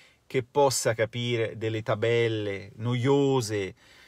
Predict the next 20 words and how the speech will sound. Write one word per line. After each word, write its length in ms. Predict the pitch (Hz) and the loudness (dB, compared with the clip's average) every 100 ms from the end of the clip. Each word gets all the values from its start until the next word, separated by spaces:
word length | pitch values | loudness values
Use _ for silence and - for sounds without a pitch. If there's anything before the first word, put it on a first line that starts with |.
| _ - | _ -14
del, 500 | 104 107 101 98 98 | -8 -6 -8 -10 -8
del 160 | 113 | -6
linguaggio 680 | 117 113 107 110 123 117 101 | -4 -4 2 4 4 0 -8
fastidiosissimo, 1200 | - 104 - 104 104 101 110 - - 98 87 87 | -8 -12 -12 -8 -8 -8 -10 -10 -10 -10 -10 -12
ma 240 | - - 95 | -16 -16 -16
mi 120 | 90 | -16
scatena 600 | - - 98 107 101 92 | -14 -8 -8 -8 -8 -10
sempre 340 | 101 98 98 | -10 -12 -12
un'allergia, 760 | 95 92 95 95 92 101 104 95 - - - _ | -12 -10 -10 -10 -12 -10 -8 -8 -12 -20 -20 _
dei 280 | - 113 123 | -14 -4 -2
documenti 680 | 117 113 120 127 139 123 113 | 0 0 -2 -2 -2 -4 -8
lunghissimi 1040 | 107 113 117 113 120 117 - 117 104 98 92 | -6 -4 -4 -4 -4 -4 -6 -6 -8 -10 -10
che 140 | - | -8
vengono 680 | 101 110 107 107 104 101 95 | -4 -2 -2 -2 -4 -6 -6
da, 460 | 95 98 98 95 107 | -4 -2 -2 -4 -8
da, 580 | - - 95 92 92 92 - | -16 -10 -6 -4 -4 -8 -14
eh, 480 | - 92 95 - - | -16 -16 -14 -16 -14
da 140 | 98 | -12
Bruxelles. 540 | 101 92 - - 87 101 | -12 -12 -16 -14 -12 -6
Lui 320 | 180 139 107 | -4 -2 -4